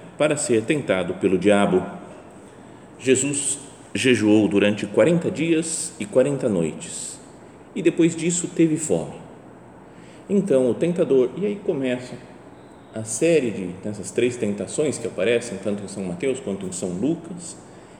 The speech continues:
e que falam de como Jesus reagiu às tentações e como venceu o demônio. Mas,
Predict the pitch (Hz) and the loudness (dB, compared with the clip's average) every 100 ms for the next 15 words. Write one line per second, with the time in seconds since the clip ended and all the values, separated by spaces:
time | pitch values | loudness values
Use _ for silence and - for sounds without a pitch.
0 | - - - - 117 110 101 - 107 104 | -12 -10 -8 0 2 2 0 0 0 0
1 | 101 90 110 113 - 104 90 87 127 110 | 0 -2 -2 -4 -2 0 0 0 -2 0
2 | 85 - 85 82 80 - 135 123 87 92 | -2 -2 -6 -6 -8 -4 -2 -2 -4 -6
3 | 90 92 87 - 87 80 82 76 69 - | -4 -2 -4 -2 -2 0 -2 -4 -8 -12
4 | - - - - - - - - - - | -18 -20 -20 -20 -20 -20 -20 -20 -20 -20
5 | - - - - - - - - - - | -20 -20 -20 -20 -20 -20 -20 -20 -20 -16
6 | - 185 185 - - | -6 -4 -2 -4 -4